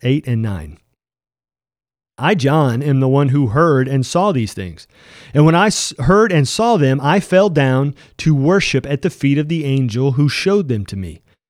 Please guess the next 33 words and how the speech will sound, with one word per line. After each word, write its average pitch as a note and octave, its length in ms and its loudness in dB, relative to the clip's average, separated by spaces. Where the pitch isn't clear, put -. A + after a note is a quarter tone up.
But C3 80 2
he G#3+ 140 4
said D#3+ 180 0
to C3+ 80 0
me, D#3+ 340 2
'You D3 160 0
must F#3+ 240 0
not D3+ 240 0
do G#3 200 4
that. F#2 360 -8
I E3+ 220 4
am A3 180 4
a C#3 80 2
fellow G3 380 2
servant C#3+ 480 0
with D#3 280 0
you G#2+ 380 -2
and D#3 300 0
your E3 120 2
brothers, A2 600 -4
the A#2 80 -6
prophets, - 560 -6
and C#3 160 4
with D3 160 4
those E3 320 4
who F#3+ 100 -2
keep D#3+ 280 -2
the F3+ 100 2
words C3 420 2
of A#2+ 80 -4
this C#3 180 -2
book. - 400 -8
Worship D#3 520 2